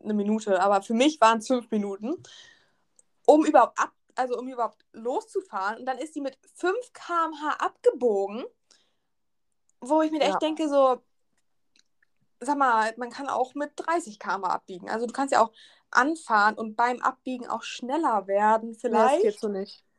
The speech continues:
Speaker 1: Und dann konntest du da siebzig fahren, ist sie wie fünfzig gefahren. Ich konnte aber nicht überholen, weil dann natürlich Autos kamen. Dann waren wir innerorts, da ist sie auf einmal schneller geworden, aber das fand ich nicht schlimm.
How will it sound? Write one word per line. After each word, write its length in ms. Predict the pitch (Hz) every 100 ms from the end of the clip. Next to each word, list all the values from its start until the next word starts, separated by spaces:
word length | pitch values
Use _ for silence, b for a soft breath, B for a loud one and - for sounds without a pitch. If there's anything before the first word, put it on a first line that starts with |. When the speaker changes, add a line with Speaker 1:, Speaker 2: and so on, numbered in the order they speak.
| _ -
Speaker 1:
Und 180 | 277 277
dann 280 | 269 262 _
konntest 360 | - 294 302 -
du 80 | 277
da 360 | 254 233 220 -
siebzig 560 | 214 294 - - 359 -
fahren, 340 | 339 339 370 403
ist 140 | 254
sie 140 | 233 220
wie 100 | 220
fünfzig 540 | - 330 - - 370
gefahren. 380 | 349 339 330 302
Ich 80 | 262
konnte 140 | 269 233
aber 100 | 233
nicht 120 | 214
überholen, 440 | 214 208 285 311
weil 80 | 220
dann 120 | 220
natürlich 300 | 269 254 -
Autos 280 | 214 214 214
kamen. 340 | - 240 311 494 _ _ _ _ -
Dann 360 | 254 254 254 _ _ _ -
waren 340 | 247 240 233 233
wir 180 | 226 - 247
innerorts, 760 | 311 339 - 311 339 381 - _ _ _ -
da 200 | 247 269
ist 80 | 285
sie 60 |
auf 60 | 254
einmal 160 | 226 220
schneller 420 | - 226 330 330
geworden, 500 | 302 320 339 359 403 440
aber 120 | 247
das 100 | 240
fand 160 | 269 262
ich 80 | 220
nicht 180 | 214
schlimm. 280 | - 226 311